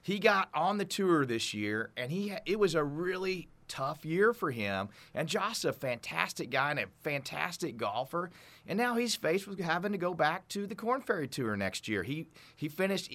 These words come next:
he literally had a putt on the last hole of about twenty feet. I think if he made it,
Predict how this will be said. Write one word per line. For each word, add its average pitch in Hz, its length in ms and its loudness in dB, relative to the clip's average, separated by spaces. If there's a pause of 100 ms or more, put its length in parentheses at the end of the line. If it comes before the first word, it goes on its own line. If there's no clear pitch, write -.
he 147 180 0
literally 151 380 6
had 110 200 4
a 98 60 2
putt 131 240 4
on 113 80 0
the 107 60 0
last 107 240 2
hole 110 120 0
of 110 40 -2
about 98 240 0
twenty 113 260 -4
feet. 110 260 -2
I 104 60 0
think 104 240 -6
if 107 100 -12
he 101 80 -6
made 113 320 4
it, 107 160 2